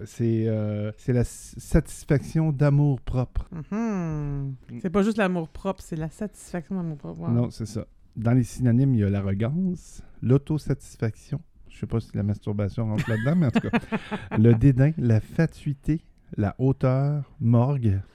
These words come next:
Speaker 1: Ah, je sais pas pourquoi. Faudrait que j'aille,
Speaker 2: <laughs>
Speaker 1: j'aille voir
Speaker 2: Ouais, le
Speaker 1: morgue.
Speaker 2: s-
Speaker 1: Présomption, la suffisance,
Speaker 2: Mhm.
Speaker 1: la vanité,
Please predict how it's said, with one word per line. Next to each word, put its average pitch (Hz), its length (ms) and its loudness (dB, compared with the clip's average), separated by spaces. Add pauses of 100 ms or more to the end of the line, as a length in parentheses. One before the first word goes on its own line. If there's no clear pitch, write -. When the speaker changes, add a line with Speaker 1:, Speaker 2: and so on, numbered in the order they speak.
(340)
Speaker 1:
Ah, 98 80 -2
je 92 180 -4
sais 104 160 -6
pas - 120 -12
pourquoi. - 340 -12
Faudrait 110 260 0
que 104 60 -4
j'aille, 107 220 2 (260)
Speaker 2:
<laughs> - 240 -20
Speaker 1:
j'aille 120 140 8
voir 120 140 8
Speaker 2:
Ouais, 120 60 8
le 117 80 10
Speaker 1:
morgue. 123 220 6
Speaker 2:
s- - 60 -2 (400)
Speaker 1:
Présomption, 156 720 6 (220)
la 113 160 4
suffisance, 147 960 4
Speaker 2:
Mhm. 202 420 0
Speaker 1:
la 110 240 6
vanité, 139 600 4